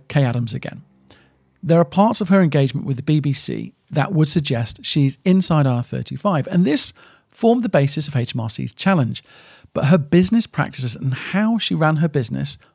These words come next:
are well established over two decades, and she has many clients beyond the B B C,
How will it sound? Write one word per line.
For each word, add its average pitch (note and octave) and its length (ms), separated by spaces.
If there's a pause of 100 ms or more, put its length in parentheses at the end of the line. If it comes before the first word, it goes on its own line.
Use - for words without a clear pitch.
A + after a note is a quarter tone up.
are C#3 120
well C#3+ 480
established B2+ 560 (200)
over C#3+ 440
two D#3+ 200
decades, - 500 (560)
and D3+ 160
she C#3 80
has C3+ 140
many D#3 240
clients F3+ 260
beyond C#3 240
the E3 60
B F#3 120
B G3+ 120
C, C#3+ 340